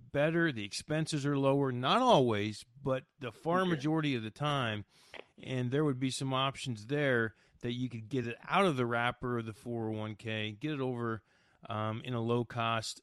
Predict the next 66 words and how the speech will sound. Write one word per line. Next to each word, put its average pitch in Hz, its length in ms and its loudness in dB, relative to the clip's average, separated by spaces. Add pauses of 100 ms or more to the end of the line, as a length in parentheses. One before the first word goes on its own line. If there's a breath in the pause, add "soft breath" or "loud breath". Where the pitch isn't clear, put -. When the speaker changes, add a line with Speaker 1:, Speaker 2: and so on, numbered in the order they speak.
(140)
Speaker 1:
account 113 440 -4
using 160 480 0
funds 117 460 -2
that 113 140 -6
may 120 240 -4
or 117 80 -2
may 117 200 -4
not 113 220 -2 (400)
be 113 120 -4
available 113 540 -4
in 120 220 -6
your 110 220 -4 (480 soft breath)
four 117 300 -4
oh - 20 0
one 110 240 -4
K, 117 380 -4
and 110 140 -2
that 180 200 4
Speaker 2:
Well 131 80 4
Speaker 1:
way 139 80 4
you 139 160 2
would 127 120 -2
feel, 147 240 -4 (200)
you 127 100 -4
know, 120 60 -4
you 139 160 -2
would 120 120 -4
feel 131 220 -4
good, 139 280 0
and 131 40 -2
you'd 120 140 -2
have, 120 180 -4 (220)
you 127 100 -6
know, 113 80 -2
you 120 120 -2
would 110 100 -4
have 117 160 -4
confidence 123 720 -4 (300 soft breath)
that 120 100 -8
you 120 140 -6
made 117 220 -2
the 110 80 -4
right 110 200 -4
choice. 101 500 -6 (160)
Um, 98 280 -8 (100)
Speaker 2:
Well, 139 120 6
Speaker 1:
what 131 100 0 (100)
Speaker 2:
well, 139 140 8
Speaker 1:
were 156 80 2
you 202 60 4
Speaker 2:
this 143 80 2
Speaker 1:
gonna 151 100 2
Speaker 2:
is 156 40 2
Speaker 1:
say? 160 40 2
Speaker 2:
where 165 100 4
I'm, 160 240 2
well, - 400 -6
this 196 180 8
is 208 100 -2
where 175 120 8
I'm 139 120 2
currently 147 520 4
at 135 160 6
right 135 220 2
now 135 160 6
with 123 220 2